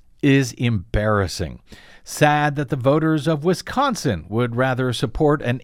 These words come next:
insurrectionist," that refers to Republican Senator Ron Johnson, "who said ivermectin and mouthwash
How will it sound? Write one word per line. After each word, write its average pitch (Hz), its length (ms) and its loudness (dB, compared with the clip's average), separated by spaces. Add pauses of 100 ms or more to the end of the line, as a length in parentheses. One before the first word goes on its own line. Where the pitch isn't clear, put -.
insurrectionist," 170 1300 0
that 107 240 -4
refers 95 420 -6
to 101 220 0
Republican 95 600 -4
Senator 90 440 -6
Ron 85 480 -4
Johnson, 160 560 -2 (920)
"who 165 140 8
said 156 340 4 (100)
ivermectin 160 1000 2
and 127 300 -2
mouthwash 143 1080 -2